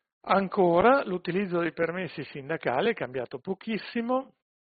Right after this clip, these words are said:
i criteri per l'individuazione della flessibilità del personale ata non è cambiato nulla, quindi lo sappiamo già, i criteri per la ripartizione e per la formazione non è cambiato nulla, anche qui vedete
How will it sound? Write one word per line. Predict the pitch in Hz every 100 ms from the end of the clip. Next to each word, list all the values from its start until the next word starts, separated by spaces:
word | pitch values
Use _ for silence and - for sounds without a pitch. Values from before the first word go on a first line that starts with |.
| _ _ _ _ _ _ _ _ -
i | 165
criteri | 180 175 202 208 202
per | 175
l'individuazione | 170 165 170 175 160 208 208 180
della | 160 151
flessibilità | - 160 - 147 156 151 - 170
del | 151 139
personale | 151 - 151 143 143 147
ata | 147 139 - 123 -
non | 165 151 156 147
è | -
cambiato | 127 127 127 110 143
nulla, | 147 117 117 135 254
quindi | 190 110 65 -
lo | - _
sappiamo | - 139 - 117 131 170
già, | 175 160 262 _ _ _ _ - - - - _ _
i | 180
criteri | - 190 185 208 214 202
per | 190
la | 175
ripartizione | 170 165 175 160 175 - 226 233 190
e |
per | - 165
la | 160
formazione | - 180 160 165 - 185 160 143 143
non | - 165 175 180 170
è | 151
cambiato | - 135 123 110 104 - 123
nulla, | 123 113 120 175 262
anche | 226 139 139
qui | 127 170
vedete | 156 147 156 -